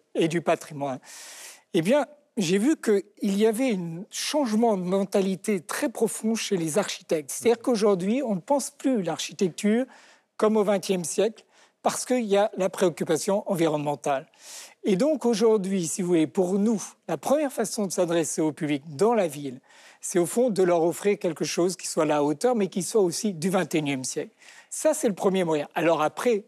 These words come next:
bien sûr, il y a le château. Le château, c'est une vitrine incroyable. Tous les regards se portent vers le château. D'ailleurs, le château, il est sur une colline artificielle.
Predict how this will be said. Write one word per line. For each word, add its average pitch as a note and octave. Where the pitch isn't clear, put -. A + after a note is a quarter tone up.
bien D#3+
sûr, G#3
il E3+
y E3
a D#3
le C#3+
château. D#3+
Le D3+
château, G3+
c'est F3
une D#3
vitrine F#3
incroyable. E3
Tous D#4
les B3+
regards G3
se -
portent G3
vers D#3+
le D3+
château. D3
D'ailleurs, E3+
le F3
château, G#3+
il G3+
est F3
sur -
une F3+
colline G3
artificielle. E3